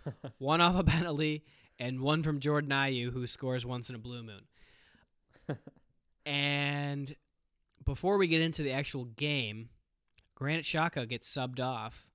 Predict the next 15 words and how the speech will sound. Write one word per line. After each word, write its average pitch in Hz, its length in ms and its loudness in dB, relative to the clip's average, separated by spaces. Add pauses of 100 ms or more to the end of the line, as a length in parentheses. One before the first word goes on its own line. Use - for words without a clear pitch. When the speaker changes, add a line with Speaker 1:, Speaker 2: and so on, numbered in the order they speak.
(240)
Speaker 2:
in 120 280 -4
the 113 300 -2
sixtieth - 460 -4
minute 139 260 -6
in 117 80 -14
this 113 120 -12
game 113 360 -12
to 127 580 -8 (100)
a 117 400 -8 (1080)
echo 170 340 -6
of 127 340 -12
boos 139 600 -4 (420)
from 117 160 -18
his 113 120 -6
fans. - 480 -12